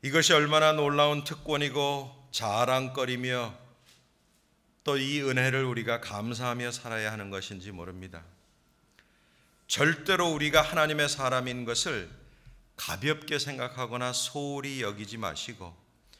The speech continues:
거기에 맞춘 삶을 살아가시는 저와 여러분들이 되시기를 축원합니다. 여러분, 사람이 살아가면서 무언가 자신의, 자기의 신분에 대한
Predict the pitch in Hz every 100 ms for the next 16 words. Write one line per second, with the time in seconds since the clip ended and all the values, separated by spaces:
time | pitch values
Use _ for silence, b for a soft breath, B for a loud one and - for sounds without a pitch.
0 | b b b b _ - 110 110 131 131
1 | 127 127 131 104 101 - - 135 131 123
2 | 117 104 98 104 98 113 101 85 82 -
3 | 104 131 - - _ _ _ - 92 82
4 | 85 76 73 76 78 78 - 82 - 76
5 | 80 85 90 85 _ - - - 82 -
6 | 78 82 - _ _ B B B B B
7 | B B 120 120 127 135 127 - - -
8 | - _ _ _ - 135 127 139 135 127
9 | 135 127 127 127 123 117 151 120 95 -
10 | - 113 127 131 131 127 123 - 117 -
11 | 147 147 143 143 143 127 - - - -
12 | 113 131 151 151 - - 262 254 214 196
13 | 180 160 139 123 117 135 240